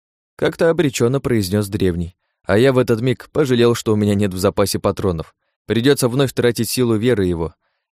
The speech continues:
Я попытался подчинить своей воле твари, но, увы, способность оказалась неактивна,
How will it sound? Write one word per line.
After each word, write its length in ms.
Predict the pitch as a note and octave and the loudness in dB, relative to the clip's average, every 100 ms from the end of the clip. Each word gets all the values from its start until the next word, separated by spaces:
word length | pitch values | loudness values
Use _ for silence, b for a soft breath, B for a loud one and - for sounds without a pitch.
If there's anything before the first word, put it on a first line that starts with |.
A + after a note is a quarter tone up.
| _ | _
Я 180 | G#2+ B2 | 0 2
попытался 520 | C#3+ D3+ E3+ E3 D3+ | 2 0 2 2 2
подчинить 460 | - C3 - D3 C#3+ | 0 -2 -2 -2 0
своей 220 | A#2+ B2+ | 2 2
воле 280 | A#2 C3 A#2+ | 2 2 0
твари, 400 | A#2+ A#2+ E2 F#2+ _ | 0 0 0 -6 _
но, 260 | - B2+ C3 | -4 0 2
увы, 160 | G#2+ E2+ | 2 0
способность 580 | - B2 D3+ C3+ G#2 | 0 0 2 0 -2
оказалась 520 | G2 G#2 A2 B2 A#2 - | -2 0 2 2 0 -2
неактивна, 560 | A#2 - G#2 E2+ E2 | -4 -2 -4 -4 -6